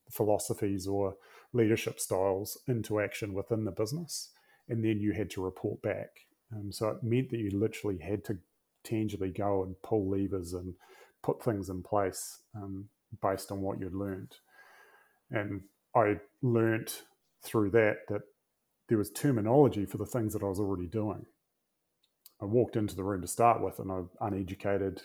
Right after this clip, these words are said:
coming from a small business. There was people from Auckland District House Board and these big businesses that were there. And I was like, "Who am I to be in a room with all of these superior beings?" I mean, this is quite confronting, um,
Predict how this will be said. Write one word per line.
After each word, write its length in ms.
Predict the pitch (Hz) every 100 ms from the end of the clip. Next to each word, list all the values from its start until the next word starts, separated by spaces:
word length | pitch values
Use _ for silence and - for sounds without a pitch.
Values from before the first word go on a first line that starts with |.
| -
coming 220 | 110 101
from 140 | - 92
a 60 |
small 240 | - 104 92
business. 460 | 104 104 98 90
There 100 | 98
was 100 | 87
people 300 | - 101 95
from 160 | 92 92
Auckland 260 | 92 95
District 300 | 95 - 92
House 240 | 101 95 -
Board 480 | - 95 95 95 92
and 180 | 87 87 _ - _
these 160 | 107 98
big 240 | - 85
businesses 480 | 104 98 101 - 92
that 140 | 95 107
were 100 | 95
there. 340 | 104 95 92 - _ _ _ _ -
And 100 | 98
I 0 |
was 100 | 104
like, 160 | 101
"Who 260 | 110 113 101
am 120 | 92
I 300 | 90 113 92 -
to 80 | 101
be 120 | 95
in 80 | 95
a 60 |
room 260 | 92 98 98
with 140 | 92
all 180 | 101 92
of 60 | 92
these 240 | 104 101
superior 640 | - - 92 - 101 87 90
beings?" 520 | 92 92 113 117 - _ _ - - - -
I 60 | 101
mean, 140 | 98 - _ -
this 200 | 113 110
is 240 | 87 -
quite 260 | - 101 -
confronting, 640 | 101 92 107 110 95 95 - -
um, 320 | 104 95 95